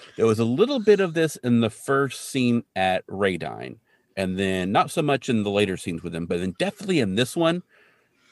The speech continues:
if that dude is not drunk, I do not know what is going on because he's like, "Kolchak,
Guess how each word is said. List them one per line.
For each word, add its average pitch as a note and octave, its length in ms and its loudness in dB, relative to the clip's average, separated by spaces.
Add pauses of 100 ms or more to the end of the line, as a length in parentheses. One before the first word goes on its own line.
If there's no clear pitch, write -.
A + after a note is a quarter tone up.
(420)
if F#3 100 -4
that B3+ 180 4
dude A3 160 2
is E3 100 2
not E3 200 2
drunk, C3+ 500 2
I C3+ 100 2
do C3+ 100 2
not A2+ 220 2
know G#2+ 120 0
what G#2+ 260 2
is F#2+ 120 -4
going F#2+ 280 -2
on E2+ 300 -6
because A2+ 300 0
he's A2+ 100 2
like, G#2 180 4 (300)
"Kolchak, E3+ 760 4